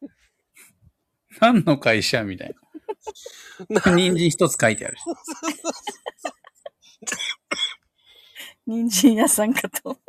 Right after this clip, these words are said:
Speaker 3: た。
Speaker 1: <laughs> 何の、ケラ祭って書いてあるし。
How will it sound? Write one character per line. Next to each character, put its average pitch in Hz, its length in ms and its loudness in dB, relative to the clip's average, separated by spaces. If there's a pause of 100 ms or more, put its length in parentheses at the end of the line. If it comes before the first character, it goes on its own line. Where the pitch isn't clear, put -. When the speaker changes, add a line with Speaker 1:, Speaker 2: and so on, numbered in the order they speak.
(360)
Speaker 3:
た。 247 200 -6 (520)
Speaker 1:
<laughs> - 600 -20
何 208 340 2
の、 123 300 0 (1300)
ケ 180 180 6
ラ 196 180 8
祭 226 280 6
っ 233 40 -2
て - 160 -2
書 110 100 2
い 101 60 0
て - 80 -10
あ - 40 -14
る - 60 -16
し。 - 160 -20